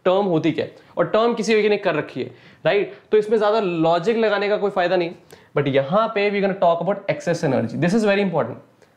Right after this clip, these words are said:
दूसरी कहानी ये है कि हाइड्रोजन जो है वो एटम होना चाहिए,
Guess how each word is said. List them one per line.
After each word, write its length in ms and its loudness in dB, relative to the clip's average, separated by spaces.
दूसरी 380 2
कहानी 300 2
ये 200 2
है 160 4
कि 100 2
हाइड्रोजन 640 2
जो 140 2
है 160 2
वो 220 -2
एटम 260 0
होना 180 -2
चाहिए, 280 -8